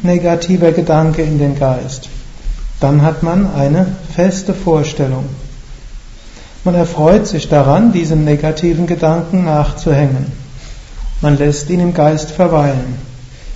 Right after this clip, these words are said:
Allmählich fasst der negative Gedanke, äh, wenn er nicht, wenn er keinen Widerstand erfährt, im Geist festen Fuß.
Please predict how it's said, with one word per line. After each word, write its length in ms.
Allmählich 680
fasst 320
der 80
negative 640
Gedanke, 520
äh, 600
wenn 280
er 140
nicht, 460
wenn 100
er 100
keinen 260
Widerstand 600
erfährt, 560
im 160
Geist 420
festen 580
Fuß. 520